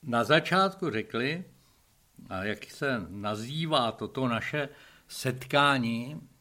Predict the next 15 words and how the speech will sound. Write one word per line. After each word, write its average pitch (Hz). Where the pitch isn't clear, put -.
Bože, 160
ty 156
jsi 202
mě 156
stvořil 175
pro -
sebe, -
aby 123
ses 190
mi 180
mohl 139
dát, 123
abych 135
já 127
byl 120